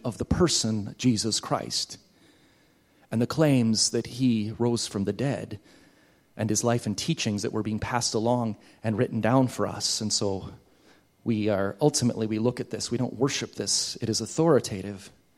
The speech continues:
but we don't worship it. We are not people of the book, as Muhammad said. We are people of the person,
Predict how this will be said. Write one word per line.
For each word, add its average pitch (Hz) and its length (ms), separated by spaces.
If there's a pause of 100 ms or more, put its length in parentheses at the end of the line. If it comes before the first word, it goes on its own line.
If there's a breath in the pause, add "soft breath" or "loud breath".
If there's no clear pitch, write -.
(120)
but 110 80
we 113 100
don't 110 180
worship - 380
it. - 280 (960)
We 117 120
are 110 100
not 107 340
people 110 280
of 101 100
the 104 80
book, 107 260
as 101 120
Muhammad 98 440
said. - 240
We 101 100
are 104 80
people - 400 (560 soft breath)
of - 80
the 117 80
person, 101 640